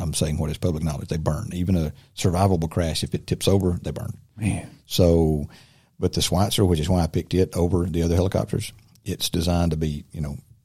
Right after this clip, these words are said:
Speaker 1: beat up by military students. And it's, it's about the same speed as an R twenty-two, but it's much wider, much more comfortable. Ron's a big guy. I'm not a big guy, but Ron's kind of a big, stocky guy.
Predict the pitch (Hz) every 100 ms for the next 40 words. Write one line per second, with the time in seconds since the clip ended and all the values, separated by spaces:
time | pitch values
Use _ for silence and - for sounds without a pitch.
0 | 95 92 95 95 90 - 90 82 92 82
1 | 92 82 101 98 78 - - - - _
2 | - 90 80 80 78 - - - - -
3 | - - 85 98 107 95 92 92 92 104
4 | 98 98 - 104 104 107 101 92 85 -
5 | 80 85 - 80 73 80 95 107 87 90
6 | 90 - 98 82 95 - 98 107 - -
7 | - 87 92 110 92 92 82 87 92 90
8 | 98 101 82 82 80 80 85 90 101 -
9 | - - 92 78 85 - 80 73 76 76